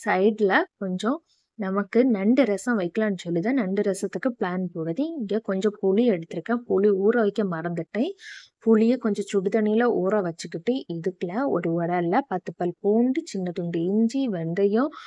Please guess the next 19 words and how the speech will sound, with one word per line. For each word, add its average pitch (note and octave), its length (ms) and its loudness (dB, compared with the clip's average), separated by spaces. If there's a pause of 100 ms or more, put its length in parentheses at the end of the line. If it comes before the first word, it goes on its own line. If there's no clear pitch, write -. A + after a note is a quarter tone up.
(180)
நல்ல G3 340 4
மிளகு, G#3 540 2
உப்பு A#3 360 -2
போட்டு F3+ 300 0 (120)
முதல்ல G3+ 400 2
நைஸா G3 480 -4
அரைச்சு F#3 360 -4
எடுத்துக்கோங்க. F3 680 -2
சின்ன G3 240 -4
துண்டு G3+ 280 -2
இஞ்சி G3+ 420 -2
போடுங்க. E3+ 360 -8 (600)
சொல்ல G#3 380 2
மறந்துட்டேன். F3+ 720 -2 (360)
இப்ப A3+ 540 -6 (100)
உரல்ல G#3+ 400 2
போட்டு A#3 300 -2
நல்லா A3 440 2
இடிச்சு - 460 -4